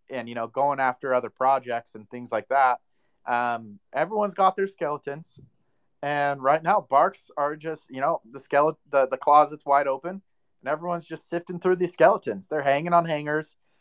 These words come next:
We're just swiping hangers left and right. Look, oh, here's a new skeleton about Bark.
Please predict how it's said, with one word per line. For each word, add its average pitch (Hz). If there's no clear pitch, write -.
We're 147
just 143
swiping 143
hangers 147
left 131
and 147
right. 135
Look, 139
oh, 143
here's 156
a 151
new 147
skeleton 135
about 131
Bark. 139